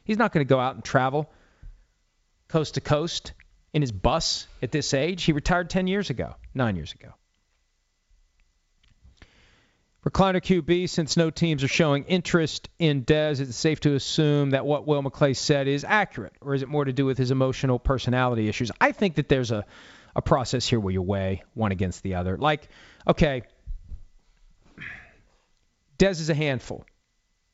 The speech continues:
If he's a great player, we'll deal with him being a handful. But now he's not a great player, and maybe he'll be even more of a handful because not only did he get cut by the Cowboys,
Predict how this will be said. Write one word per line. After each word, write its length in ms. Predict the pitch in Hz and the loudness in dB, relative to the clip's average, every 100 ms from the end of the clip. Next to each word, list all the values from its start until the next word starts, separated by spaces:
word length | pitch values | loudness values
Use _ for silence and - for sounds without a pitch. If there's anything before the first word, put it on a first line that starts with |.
| _ | _
If 120 | 143 | 0
he's 120 | 156 | 0
a 40 | 151 | 2
great 240 | 190 - | 2 2
player, 400 | 233 220 214 170 - | 2 2 0 -4 -2
we'll 100 | 160 | 0
deal 200 | 139 160 | 2 0
with 120 | 151 | 0
him 120 | 147 | 0
being 200 | 131 127 | 0 2
a 60 | 123 | 0
handful. 480 | 127 127 104 - - _ _ _ - | 0 -2 -4 -12 -18 _ _ _ 2
But 100 | 151 | 4
now 200 | 196 208 | 4 2
he's 100 | 170 | 2
not 140 | 185 | 0
a 40 | |
great 240 | 151 160 151 | 2 2 4
player, 480 | 208 196 151 143 - - _ | 2 4 2 -2 -6 -18 _
and 160 | 170 170 | -2 0
maybe 200 | 196 196 | 0 0
he'll 120 | 185 | -2
be 140 | 180 185 | 0 0
even 200 | 143 143 | 0 0
more 240 | 165 247 | 0 0
of 60 | 185 | 0
a 80 | |
handful 560 | 139 131 117 - 147 160 - - | 2 0 -2 -2 -2 -2 -8 -4
because 400 | 170 165 180 170 | -2 2 2 2
not 160 | 170 165 | 0 0
only 300 | 196 226 220 | 0 0 0
did 160 | 170 156 | 0 0
he 40 | |
get 200 | 147 147 | 0 0
cut 200 | - 196 | 2 2
by 120 | 165 | 2
the 40 | 135 | 0
Cowboys, 640 | - 202 226 143 147 151 | 0 2 2 2 0 -2